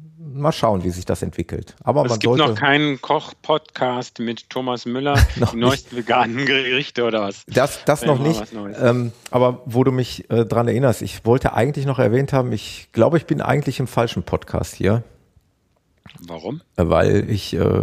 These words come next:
Speaker 1: momentan würde ich mich eigentlich, glaube ich, besser in einem Handwerker-Podcast <laughs> zu Hause fühlen. Ich bin momentan im totalen, äh,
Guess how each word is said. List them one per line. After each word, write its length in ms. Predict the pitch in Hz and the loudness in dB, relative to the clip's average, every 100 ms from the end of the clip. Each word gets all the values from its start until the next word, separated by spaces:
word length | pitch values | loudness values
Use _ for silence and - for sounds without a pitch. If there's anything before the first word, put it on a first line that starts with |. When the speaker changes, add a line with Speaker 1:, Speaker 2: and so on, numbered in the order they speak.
| - | -2
Speaker 1:
momentan 600 | - 104 104 98 117 135 120 | 0 2 2 2 0 0 -2
würde 120 | 120 | -4
ich 120 | - | -4
mich 220 | 120 - | -8 -2
eigentlich, 340 | 110 123 127 - | -2 0 -4 -2
glaube 240 | 113 120 | 0 0
ich, 160 | 117 - | -2 0
besser 440 | 117 - 147 131 | -2 2 2 2
in 140 | 113 120 | 0 -2
einem 280 | 104 113 110 | -2 -2 0
Handwerker-Podcast 1040 | 147 107 - 107 - - - - 151 - | 0 0 0 -2 0 -2 -2 0 0 2
<laughs> 0 | |
zu 120 | 131 | 2
Hause 240 | 123 127 117 | 2 0 -2
fühlen. 420 | - 120 135 226 - - - - - _ _ _ - | -2 0 0 -2 -10 -20 -20 -20 -20 _ _ _ -4
Ich 340 | 127 110 - | -2 -2 -4
bin 240 | - 120 120 | -2 0 2
momentan 540 | 113 110 107 110 113 | 2 2 2 2 2
im 220 | 107 101 | 0 -2
totalen, 800 | - 110 - 110 110 107 101 | -2 -4 0 2 4 2 0
äh, 20 | - | -2